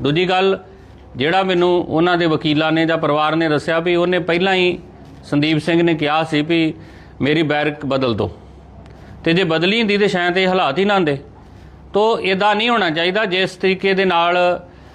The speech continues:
ਉਹਦਾ ਮੈਡੀਕਲ ਕਾਫੀ ਦਿਨ ਨਹੀਂ ਕਰਵਾਇਆ ਗਿਆ, ਹੁਣ ਕੱਲ੍ਹ ਕਰਵਾਇਆ ਵਾ, ਉਹਦੀ ਕੀ ਰਿਪੋਰਟ ਆਉਂਦੀ ਆ ਜਾਣੀ ਆ। ਪਰ ਤਸ਼ੱਦਦ ਜਿਹੜਾ ਵਾ, ਵੇਖੋ ਆਪਾਂ ਇੱਕੀਵੀਂ ਸਦੀ 'ਚ ਰਹਿ ਰਹੇ ਆ। ਇੱਕੀਵੀਂ ਸਦੀ ਦੇ ਵਿੱਚ ਸਾਰੇ ਬੰਦੇ ਜਿਹੜੇ ਆ ਉਹ ਮਨੁੱਖਤਾ ਨੂੰ, ਮਾਨਵਤਾ ਨੂੰ ਸਮਝਦੇ ਆ।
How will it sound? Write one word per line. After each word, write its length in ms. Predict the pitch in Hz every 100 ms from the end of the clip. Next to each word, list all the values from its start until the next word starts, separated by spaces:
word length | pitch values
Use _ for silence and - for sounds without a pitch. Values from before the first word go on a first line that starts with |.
| - -
ਉਹਦਾ 220 | 160 180
ਮੈਡੀਕਲ 460 | 165 160 170 170 170
ਕਾਫੀ 320 | 165 156 185
ਦਿਨ 240 | 170 165
ਨਹੀਂ 200 | 151 180
ਕਰਵਾਇਆ 400 | 180 170 160 156
ਗਿਆ, 160 | 156 160
ਹੁਣ 200 | 156 139
ਕੱਲ੍ਹ 240 | 147 165
ਕਰਵਾਇਆ 440 | 160 147 135 143 160
ਵਾ, 340 | 156 143 143 - - - -
ਉਹਦੀ 200 | 151 170
ਕੀ 200 | 175 175
ਰਿਪੋਰਟ 360 | 170 170 175 175
ਆਉਂਦੀ 220 | 170 180
ਆ 140 | 165 147
ਜਾਣੀ 320 | 160 170 175
ਆ। 180 | 156 147 - - - -
ਪਰ 500 | 175 190 214 226 214 - - - - -
ਤਸ਼ੱਦਦ 540 | 190 202 196 190 247
ਜਿਹੜਾ 320 | 233 208 180
ਵਾ, 120 | 156 139
ਵੇਖੋ 320 | 175 180 226
ਆਪਾਂ 420 | 185 - 202 208 -
ਇੱਕੀਵੀਂ 360 | 190 240 226 220
ਸਦੀ 280 | 185 165
'ਚ 80 | 170
ਰਹਿ 180 | 147 127
ਰਹੇ 160 | 107 95
ਆ। 80 | 101 - - - - - - - - -
ਇੱਕੀਵੀਂ 420 | 180 247 247 247
ਸਦੀ 320 | 233 190 214
ਦੇ 140 | 220
ਵਿੱਚ 440 | 220 180 156 196 202
ਸਾਰੇ 340 | 190 175 208
ਬੰਦੇ 320 | 202 175 165 170
ਜਿਹੜੇ 300 | 170 180 175
ਆ 100 | 180
ਉਹ 420 | - 165 175 180
ਮਨੁੱਖਤਾ 500 | 143 147 147 190 180
ਨੂੰ, 220 | 180 180
ਮਾਨਵਤਾ 460 | 156 143 151 156 160
ਨੂੰ 140 | 185
ਸਮਝਦੇ 480 | - 170 180 151
ਆ। 100 | 113